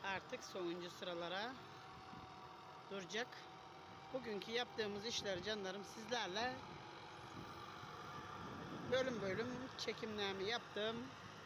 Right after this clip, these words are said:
Umarım severek ve beğenerek izlersiniz. Yorumlarınızı ve beğenilerinizi bekliyorum. Halen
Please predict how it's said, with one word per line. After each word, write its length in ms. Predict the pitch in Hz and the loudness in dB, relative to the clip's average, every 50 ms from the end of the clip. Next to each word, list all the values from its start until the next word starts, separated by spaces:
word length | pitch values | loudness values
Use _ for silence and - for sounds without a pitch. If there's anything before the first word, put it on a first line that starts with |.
| - - - - - - - - - - - - - - - - - - - - | -10 -8 -8 -8 -8 -10 -10 -10 -10 -10 -10 -10 -10 -10 -10 -10 -10 -8 -4 0
Umarım 280 | 277 247 220 196 202 196 | 4 4 6 6 4 4
severek 480 | - - 262 240 214 180 175 165 - | 4 4 6 6 8 6 6 4 2
ve 140 | 208 202 190 | 0 0 4
beğenerek 480 | 214 214 208 202 208 202 180 175 175 - | 4 6 6 6 6 4 4 2 2 0
izlersiniz. 600 | 226 196 196 226 220 214 185 - 202 208 254 294 - - - - - - - - - - - - - - - - - - - - - - - | -2 2 2 4 4 4 2 2 0 0 0 0 -2 -4 -6 -6 -6 -6 -6 -8 -8 -8 -10 -10 -8 -8 -8 -6 -4 -4 -4 -4 -4 -2 2
Yorumlarınızı 680 | - 220 240 247 240 240 240 247 247 247 247 240 233 262 | 4 6 6 6 6 6 6 6 6 4 2 2 4 6
ve 220 | 247 233 214 - | 6 6 6 6
beğenilerinizi 840 | 220 220 220 214 214 214 214 214 214 214 214 214 208 - - 185 185 | 6 6 8 6 6 4 4 4 4 6 4 4 2 2 2 4 6
bekliyorum. 520 | 240 240 - - 226 214 208 202 214 247 285 254 254 - - - - - - - - - - - - - | 6 6 6 4 6 6 6 6 6 4 4 2 0 0 -2 -2 -2 -2 -2 -4 -4 -4 -2 -2 0 2
Halen 400 | 247 269 302 302 285 254 220 208 | 4 6 6 6 6 6 6 4